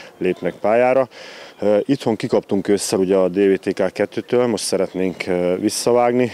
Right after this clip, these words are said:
viszont, ö, mindig nagyon nehéz, kínlódós meccseket játszunk velük, meg a, a, mondom, a második csapatokra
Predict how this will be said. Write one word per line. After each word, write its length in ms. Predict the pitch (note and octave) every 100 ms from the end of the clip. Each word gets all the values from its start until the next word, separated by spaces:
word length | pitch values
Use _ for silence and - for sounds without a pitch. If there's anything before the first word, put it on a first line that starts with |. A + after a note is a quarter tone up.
| -
viszont, 480 | G2+ - G#2 G2 -
ö, 160 | G#2
mindig 280 | G#2+ A#2 G#2
nagyon 280 | G2 F#2+ F#2+
nehéz, 600 | F#2+ F#2 F#2 F2 E2 -
kínlódós 680 | - F#2 F2+ F2 F2+ - -
meccseket 480 | F#2 F2 G2+ F#2 E2+
játszunk 460 | F2+ F2 - F2+ E2
velük, 340 | F#2+ A#2 -
meg 200 | F#2+ E2+
a, 480 | F2 F2 - F2+ F2
a, 80 | -
mondom, 260 | F#2 F#2
a 60 | F2+
második 420 | G2 F#2 - F2
csapatokra 640 | - F#2+ - - - F#2